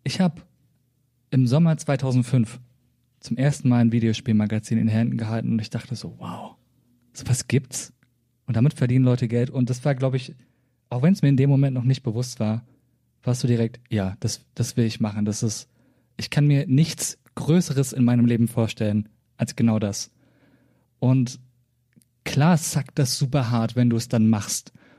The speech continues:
und realisierst, äh, dieser Traum hat, führt dich in eine Sackgasse und zermalmt dich langsam. Und das ist, ein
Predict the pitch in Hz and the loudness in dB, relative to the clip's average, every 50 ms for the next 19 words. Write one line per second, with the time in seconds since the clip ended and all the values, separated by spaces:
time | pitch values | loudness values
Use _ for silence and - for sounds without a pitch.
0 | _ _ - 131 120 - 117 123 120 110 117 117 117 110 120 120 117 117 117 - | _ _ -2 -2 -2 0 2 0 2 2 2 2 2 4 4 2 2 2 0 -2
1 | - - - _ _ _ _ _ _ _ _ _ _ _ _ _ _ _ _ _ | -6 -10 -16 _ _ _ _ _ _ _ _ _ _ _ _ _ _ _ _ _
2 | - 123 120 113 117 117 104 90 - _ _ _ _ _ _ - 147 143 139 135 | -4 -2 0 0 0 -2 -4 -6 -12 _ _ _ _ _ _ 0 2 4 4 2
3 | 123 - - 95 98 120 123 139 143 143 143 143 - - 131 127 123 - - - | 0 -2 -6 -4 0 2 2 4 4 2 0 -2 -4 -2 -2 -2 -2 -4 -16 -20
4 | _ _ _ _ - _ - - - 151 151 - 143 - - - 135 127 113 104 | _ _ _ _ -20 _ -16 -2 -2 -2 0 0 -2 -2 0 0 2 2 2 2
5 | 117 147 170 - - 131 120 123 - 143 131 - 123 117 113 107 - - - 117 | 0 -2 0 0 0 -2 -2 -2 -2 -4 -4 -2 -2 -2 -2 -4 -6 -4 -2 0
6 | 110 107 110 156 202 214 - 160 139 - 127 110 110 110 107 113 117 117 117 117 | 2 2 4 4 4 4 4 0 -4 -2 -4 -4 -2 -2 -2 -2 -4 -2 -2 -2
7 | 113 113 - - - - - _ _ _ _ _ _ _ _ _ _ _ _ _ | -2 -4 -6 -6 -8 -8 -10 _ _ _ _ _ _ _ _ _ _ _ _ _
8 | _ _ _ _ _ _ _ - 135 123 139 | _ _ _ _ _ _ _ -16 -14 -12 -12